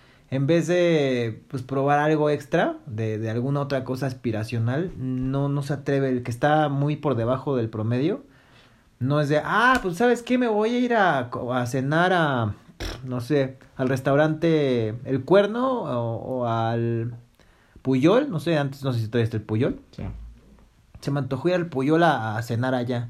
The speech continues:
Speaker 2: Sí, o sea, sí eres
Speaker 1: O sea, el, el,
Speaker 2: medio.
Speaker 1: el medio bajo no diría
Speaker 2: Es
Speaker 1: eso
Speaker 2: que,
Speaker 1: el promedio
Speaker 2: no, a ver,
Speaker 1: mexicano.
Speaker 2: es
Speaker 1: Ni
Speaker 2: que,
Speaker 1: siquiera saben
Speaker 2: no,
Speaker 1: que existe
Speaker 2: no,
Speaker 1: el
Speaker 2: no.
Speaker 1: Puyol.
Speaker 2: Sí, sí lo conocen. Pero, güey, ¿para qué? Yo, yo lo entiendo.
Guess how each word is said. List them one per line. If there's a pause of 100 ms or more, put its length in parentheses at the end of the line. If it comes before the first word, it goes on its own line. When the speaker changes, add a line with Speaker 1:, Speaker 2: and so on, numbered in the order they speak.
(120)
Speaker 2:
Sí,
o
sea,
sí
eres
Speaker 1:
O
sea,
el,
el,
Speaker 2:
medio.
Speaker 1:
el
medio
bajo
no
diría
Speaker 2:
Es
Speaker 1:
eso
Speaker 2:
que,
Speaker 1:
el
promedio
Speaker 2:
no,
a
ver,
Speaker 1:
mexicano.
Speaker 2:
es
Speaker 1:
Ni
Speaker 2:
que,
Speaker 1:
siquiera
saben
Speaker 2:
no,
Speaker 1:
que
existe
Speaker 2:
no,
Speaker 1:
el
Speaker 2:
no.
Speaker 1:
Puyol.
Speaker 2:
Sí,
sí
lo
conocen. (360)
Pero,
güey,
¿para
qué? (220)
Yo,
yo
lo
entiendo.